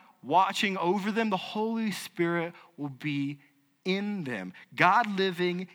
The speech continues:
in them. And then in verse twenty-three, I love this imagery here. Jesus says this, "My Father will love them, and we will come to them and make our home with them."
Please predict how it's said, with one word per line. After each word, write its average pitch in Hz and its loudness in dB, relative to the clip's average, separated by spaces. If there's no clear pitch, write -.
in 185 0
them. 104 -8
And 160 2
then 202 4
in 233 2
verse 196 0
twenty-three, 170 0
I 139 2
love 160 2
this 156 -4
imagery 131 -4
here. 113 -4
Jesus 185 0
says 147 -2
this, 135 -6
"My 151 4
Father 208 4
will 139 -6
love 196 2
them, 220 -2
and 143 -4
we 151 0
will 196 -2
come 196 -2
to 165 -6
them 127 -4
and 127 -4
make 170 -2
our 127 -4
home 233 -4
with 95 -14
them." 87 -20